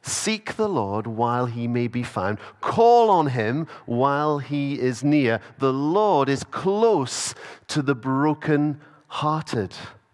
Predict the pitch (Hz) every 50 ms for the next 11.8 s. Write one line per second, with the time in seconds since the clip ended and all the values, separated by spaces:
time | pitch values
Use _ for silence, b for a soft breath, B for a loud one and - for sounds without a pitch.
0 | _ _ _ _ _ _ _ _ _ _ _ _ _ _ _ _ _ _ _ _
1 | _ _ _ _ _ _ _ _ _ _ _ _ _ _ _ _ _ - - -
2 | 120 113 117 113 113 - 113 107 90 85 - - 101 98 98 98 101 98 - -
3 | 98 98 98 - 147 135 127 107 85 - _ _ _ _ _ _ b b b b
4 | b b b b b b b b b b b b _ _ _ _ _ _ _ _
5 | _ _ _ _ _ _ _ _ _ _ _ _ _ _ _ _ _ _ _ _
6 | _ _ _ _ _ _ _ _ _ _ _ _ _ _ _ - 110 113 123 139
7 | - - - - 107 90 87 82 - - - 127 123 - 131 131 127 - - 131
8 | 135 - - - 135 143 165 160 - b b b b b b b b b _ _
9 | _ _ _ _ - 92 90 - - - - - 90 92 92 98 95 95 101 107
10 | 104 107 B B B - 107 107 104 95 - - - 113 110 107 - - - 98
11 | 90 87 98 95 98 98 95 98 101 - - - - - -